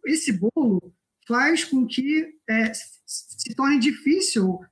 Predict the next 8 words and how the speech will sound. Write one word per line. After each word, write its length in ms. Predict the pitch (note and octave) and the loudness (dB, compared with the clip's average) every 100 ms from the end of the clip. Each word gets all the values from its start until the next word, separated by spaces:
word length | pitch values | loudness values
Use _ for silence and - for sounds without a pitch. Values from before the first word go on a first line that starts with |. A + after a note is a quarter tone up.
| - | -4
os 280 | G#3 G3+ - | 0 0 2
times 320 | A#3 A#3 G#3+ | 2 4 4
medianos 880 | G#3 A3+ F#3+ G3+ G#3 A#3+ A#3+ A3+ - - - | 4 4 2 0 0 2 2 0 -6 -16 -2
e 220 | A3 A#3+ | 2 4
menores, 640 | B3 G#3 F#3+ G#3+ C4 B3+ G3 - _ _ - | 4 2 2 2 2 0 -2 -4 _ _ -4
é, 240 | A3 A#3 | 0 0
conseguirem 560 | A3+ C#4 - C4 F4 F#4 | -2 -2 0 0 2 2
competir. 640 | B3+ A3 G3+ F#3+ G3+ F3 | 0 0 0 0 -2 -2